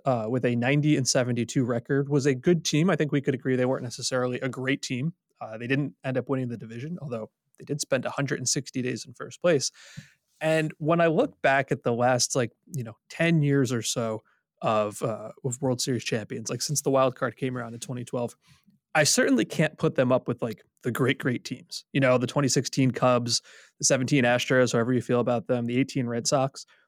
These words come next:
But I certainly don't look at them as a, like, an unrepresentative winner, like, a hundred and sixty days in first place is really good. They scored the third most runs in baseball,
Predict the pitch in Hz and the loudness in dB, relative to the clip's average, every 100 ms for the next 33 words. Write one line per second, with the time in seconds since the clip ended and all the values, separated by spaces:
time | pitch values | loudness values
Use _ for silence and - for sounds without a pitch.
0 | _ _ _ - 165 - 294 320 262 170 | _ _ _ 2 4 4 4 4 4 4
1 | 151 151 160 139 131 123 - 139 127 175 | 2 2 4 4 4 2 0 0 0 -2
2 | - 127 139 127 131 143 113 123 123 113 | -6 -2 0 0 0 -2 -2 -2 -2 -6
3 | 104 139 190 156 - _ 127 120 - _ | -8 0 2 2 -4 _ -10 -10 -12 _
4 | - 135 - 131 - - - 143 185 143 | -4 -2 -2 -6 -10 -12 -4 2 2 0
5 | - 156 - 175 170 156 190 175 220 - | -2 -2 0 0 0 -2 -2 4 4 2
6 | _ - 139 - 180 165 156 170 180 175 | _ -2 0 4 4 4 4 4 6 4
7 | - 147 170 160 139 156 - 165 165 | 4 2 2 2 2 0 2 2 2